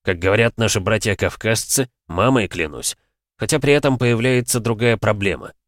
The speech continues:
Властители. Они-то как связаны с земными птерозаврами? Шаргин допил остывший чай, проворчал: «Сами что думаете?» «Я вам не Шапира», почему-то обиделся Рогоз.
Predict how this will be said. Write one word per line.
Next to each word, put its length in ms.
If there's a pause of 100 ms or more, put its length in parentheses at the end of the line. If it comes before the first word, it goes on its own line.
(100)
Властители. 720 (460)
Они-то 460
как 200
связаны 500
с 60
земными 460
птерозаврами? 840 (880)
Шаргин 480
допил 360
остывший 500
чай, 280
проворчал: 720 (800)
«Сами 400
что 320
думаете?» 680 (880)
«Я 260
вам 260
не 100
Шапира», 580 (340)
почему-то 420
обиделся 520
Рогоз. 400